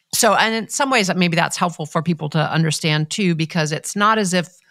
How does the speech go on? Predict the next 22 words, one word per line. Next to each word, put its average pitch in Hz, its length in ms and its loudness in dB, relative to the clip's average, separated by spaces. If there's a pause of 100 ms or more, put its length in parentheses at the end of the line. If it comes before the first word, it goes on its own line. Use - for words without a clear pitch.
(500)
sometimes 247 360 0
it 202 160 -2
seems 185 280 0
like 165 160 0
it 156 80 -4
was 139 140 -4
inevitable, 170 640 0
like 165 220 -2
they've, 151 340 -6
they 151 120 -2
had 160 260 0
this 160 180 -4
long-term 156 460 0
plan 156 400 -2
and 147 140 -6
they 143 100 -6
just 143 260 -8
plotted 143 420 -4
it 143 40 -2
out 147 260 -2
and 156 100 -6
they've, 147 180 -4